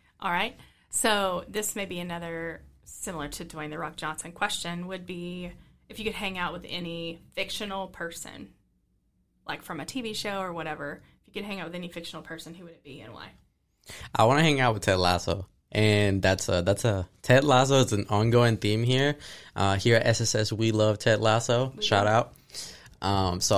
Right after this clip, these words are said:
Speaker 2: I wanna hang out with Ted Lasso. I think that he would give me so much motivation.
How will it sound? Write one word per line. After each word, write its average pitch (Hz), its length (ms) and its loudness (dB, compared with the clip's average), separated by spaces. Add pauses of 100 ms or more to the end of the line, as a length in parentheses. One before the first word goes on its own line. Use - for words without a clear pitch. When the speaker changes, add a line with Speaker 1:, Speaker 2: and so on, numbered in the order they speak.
Speaker 2:
I 101 120 2
wanna 135 240 2
hang 135 180 2
out 120 140 4
with 107 80 0
Ted 120 160 2
Lasso. 101 280 2
I 104 140 4
think 120 280 2
that 131 180 2
he 113 680 2
would 113 200 -2
give 101 200 2
me 107 340 0
so 110 340 2
much 107 260 0
motivation. 107 720 0